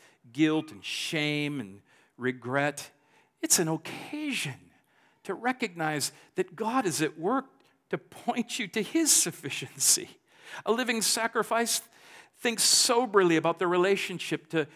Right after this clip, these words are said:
one another in the local church.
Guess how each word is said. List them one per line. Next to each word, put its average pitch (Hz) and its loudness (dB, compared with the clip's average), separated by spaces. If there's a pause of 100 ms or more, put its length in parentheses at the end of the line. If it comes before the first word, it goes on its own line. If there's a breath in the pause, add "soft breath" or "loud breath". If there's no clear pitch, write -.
(500 loud breath)
one 185 0
another 185 2
in 143 2
the 139 2
local 156 -4
church. - -8